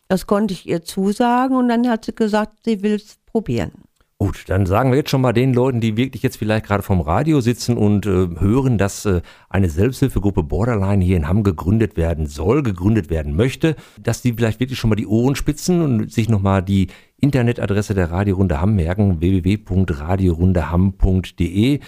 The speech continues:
Speaker 2: Da gibt's auch eine E-Mail-Adresse, info at radio runde hamm punkt d e. Und wer uns anschreiben möchte, wir leiten das gerne weiter an die Monika Dierks. Die Kontakte zur Selbsthilfe-Kontaktstelle findet ihr auch auf unserer Homepage. Also ihr könnt auch gerne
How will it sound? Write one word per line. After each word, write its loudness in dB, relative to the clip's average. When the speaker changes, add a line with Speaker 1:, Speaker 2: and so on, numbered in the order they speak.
Speaker 2:
Da 2
gibt's -4
auch 2
eine 2
E-Mail-Adresse, 0
info 0
at -6
radio 0
runde 2
hamm 0
punkt -2
d -6
e. 0
Und 0
wer 2
uns 0
anschreiben 0
möchte, -2
wir 2
leiten -2
das -4
gerne 0
weiter 0
an 0
die 2
Monika 0
Dierks. -2
Die 2
Kontakte -2
zur 0
Selbsthilfe-Kontaktstelle -2
findet 0
ihr -4
auch 0
auf -6
unserer -10
Homepage. 0
Also 0
ihr -2
könnt 0
auch 0
gerne 2